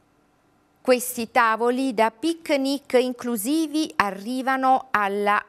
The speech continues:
vigilia della Pasquetta e potrebbero tornare utili per quanti decideranno di rimanere in città senza dover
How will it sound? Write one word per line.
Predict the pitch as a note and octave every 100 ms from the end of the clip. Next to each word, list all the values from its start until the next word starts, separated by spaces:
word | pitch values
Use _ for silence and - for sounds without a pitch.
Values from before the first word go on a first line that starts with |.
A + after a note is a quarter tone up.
| F#3+
vigilia | F3+ A3+ F3+ F3 F#3 F3+ F3+
della | F3 F#3+ F#3
Pasquetta | F#3 - A#3+ - - F#3 F#3+ - - C4+
e | A#3
potrebbero | - G3 G#3+ G#3 F#3+ F3 F#3+ F#3+ G3 -
tornare | G#3+ G3+ A3 A3 G#3+ G#3+ -
utili | C#4 A#3 A#3 A#3+ D4 - _ _ _ -
per | D#4+ D#4+
quanti | - F#3 F3+ F#3+ G3 F#3
decideranno | F#3+ C4+ - A#3+ G#3+ C4 F3+ F3 F3+ F#3 F#3 F#3+ -
di | F#3 G3+
rimanere | G#3 G#3 D4+ E4 A#3 G#3+ G#3+ G#3 G#3 -
in | A#3+ A#3
città | - B3+ _ G#3+ F3 -
senza | - - B3+ G3+ G3+ - G#3 G3 - -
dover | - A3+ A3+ A3